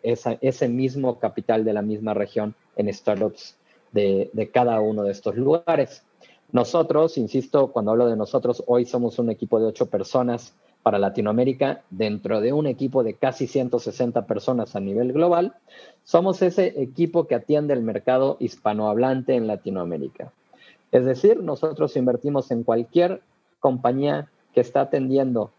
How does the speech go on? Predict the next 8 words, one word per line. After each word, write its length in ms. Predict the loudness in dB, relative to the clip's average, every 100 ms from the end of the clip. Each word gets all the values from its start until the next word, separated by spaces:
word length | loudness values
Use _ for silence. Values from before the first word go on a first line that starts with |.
| -10
desde 1200 | 0 2 2 -2 0 2 2 2 0 -2 -4 -8 _ _ _ _ _
nuestra 480 | -2 2 2 0 -2
región 540 | -2 -2 0 -2 -2 -10 _ _ 0
un 160 | 0
mercado 500 | 2 0 2 2 2
ya 160 | 2 0
sea 180 | 2 0
hispanohablante 840 | 0 -2 0 0 0 -2 -2 -2